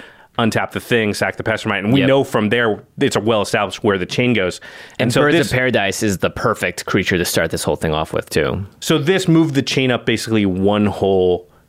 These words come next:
Speaker 1: C M C, which
Speaker 2: Yeah.
Speaker 1: is a big deal because
Speaker 2: It means you can go off faster because,
Speaker 1: Yeah.
Speaker 2: again, you're starting it also at a lower C M C. So I think this card's actually innocuously very, very good.
Speaker 1: Yeah. Uh, just
Speaker 2: It's also a common.
Speaker 1: Yeah. <laughs> Uh, also, you can do interesting things with, like,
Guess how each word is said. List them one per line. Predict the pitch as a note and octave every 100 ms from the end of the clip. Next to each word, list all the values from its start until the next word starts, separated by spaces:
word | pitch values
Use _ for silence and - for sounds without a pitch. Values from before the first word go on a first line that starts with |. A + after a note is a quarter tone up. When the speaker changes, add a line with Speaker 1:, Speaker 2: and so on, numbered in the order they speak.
| -
Speaker 1:
C | - A#2
M | F#2+
C, | F2 A#2 F2+ E2
which | F#2 F#2
Speaker 2:
Yeah. | C2 -
Speaker 1:
is | C3 A2+
a |
big | G2 B2 F#2
deal | F#2+ D#2+
because | G2 F#2+ F#2 - - - B2 - G#2+
Speaker 2:
It | D3+
means | D#3+ C#3+
you |
can | B2+ G#2+
go |
off | G2 F2+
faster | A#2 E2+ - F2
because, | F#2+ G2+
Speaker 1:
Yeah. |
Speaker 2:
again, | G2 F#2+
you're |
starting | F#2 - G2 F2+
it | E2+
also | F2+ F2+ - -
at | E2+
a | D#2
lower | D#2 D2 D2
C | -
M | A#1+
C. | - G1+ A1+
So | -
I | A#2+
think | F3 F3
this | F3+
card's | D#3 C3
actually | A#2 G#2+ A2+ G2 - - -
innocuously | A#2+ A#2 A2+ A#2 G2+ G#2 G2
very, | E2+ F2+ D#2+
very | - B1
good. | - G#1+ - -
Speaker 1:
Yeah. | G#2+ D#2+ _ _ _ -
Uh, | G#2+ G2
just | A#2 D3
Speaker 2:
It's |
also | F#3 G3+
a |
common. | F3+ G#3+ E3+ F2+ - _
Speaker 1:
Yeah. | B2 G2+ D2+ - -
<laughs> | F3 - D3+ G#3 - - - D#3
Uh, | C#3 C#3
also, | F3+ F3+
you | E3+
can | D#3
do | C3+
interesting | B2 A#2 B2 A#2
things | A2 A2
with, | G2+ G#2 F#2+
like, | G#2 F#2 -